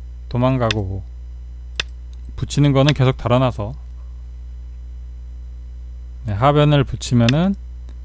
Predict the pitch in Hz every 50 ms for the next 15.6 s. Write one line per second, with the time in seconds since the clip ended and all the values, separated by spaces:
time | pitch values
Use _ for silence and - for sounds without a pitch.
0 | - - - - - - - 139 - - - 151 160 190 208 - - - - -
1 | - - - 117 123 135 143 139 135 123 113 120 160 165 143 110 - - - -
2 | - - - - - - - - - - - 120 120 120 135 175 185 - 202 185
3 | 175 170 170 165 165 170 156 - - 135 135 151 - - 156 147 147 147 139 127
4 | 123 110 - - - - - 202 - - 160 - - - - - 143 143 - 147
5 | 143 - 135 - 127 120 113 117 107 95 95 113 147 180 190 - - - - -
6 | - - - - - - - - - - - - - 117 113 117 135 147 151 143
7 | 143 143 147 151 139 123 120 127 127 131 139 135 123 - 139 127 160 151 - -
8 | 156 147 139 139 131 127 120 123 110 107 107 117 123 120 117 120 107 104 104 104
9 | - - 127 123 123 113 - 95 95 92 - - - - - - - - - -
10 | - - - - - - - - - - - - - - - - - - - -
11 | - - - - - - - - - - - - - - - - - - - -
12 | - - - - - - - - - - - - - - - - - - - -
13 | - - - - - - - - - - - - - - - - - - - 131
14 | 123 - 185 180 - 190 190 190 185 180 180 175 165 156 - - 143 151 139 123
15 | 123 127 139 139 147 143 135 123 120 147 202 -